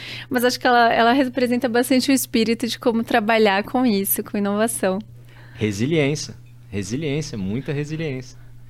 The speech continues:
Speaker 2: Que legal, que legal. Nossa, isso, além de entregar a minha idade, porque eu adorava <laughs> esse desenho. É, que recado maravilhoso, mano. É, é, eu, como objeto, eu trouxe,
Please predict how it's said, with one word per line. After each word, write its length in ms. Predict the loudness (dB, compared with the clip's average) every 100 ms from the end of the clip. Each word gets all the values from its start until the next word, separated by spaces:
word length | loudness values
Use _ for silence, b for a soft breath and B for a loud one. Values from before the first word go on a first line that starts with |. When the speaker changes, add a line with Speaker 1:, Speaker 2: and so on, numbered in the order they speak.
| -14 -6
Speaker 2:
Que 100 | -2
legal, 440 | 0 2 2 0 -4
que 140 | -2
legal. 220 | 0 2
Nossa, 280 | 2 2 2
isso, 360 | 0 2 0 -2 B B B B
além 300 | 0 2 4
de 100 | 2
entregar 640 | 2 0 2 2 2 0
a 240 | 2 4 4
minha 220 | 4 4
idade, 340 | 2 2 0
porque 140 | 0 0
eu 20 |
adorava 400 | 2 2 2 0
<laughs> 40 | 2
esse 160 | 2
desenho. 480 | 2 2 2 2 0 -2 B B B B B
É, 840 | 2 4 6 4 4 2 2 0 -4 -8
que 140 | -2 0
recado 340 | 2 -2 -2
maravilhoso, 560 | -2 -2 0 2 2 0
mano. 240 | -2 -6 B B B B -2
É, 300 | 0 0 -4 -12 -2
é, 380 | 2 2 2 -2
eu, 380 | 2 4 6 4
como 200 | 2 2
objeto, 520 | 2 4 2 2 -2 -8 -2
eu 120 | -2
trouxe, 760 | 2 2 2 0 2 4 4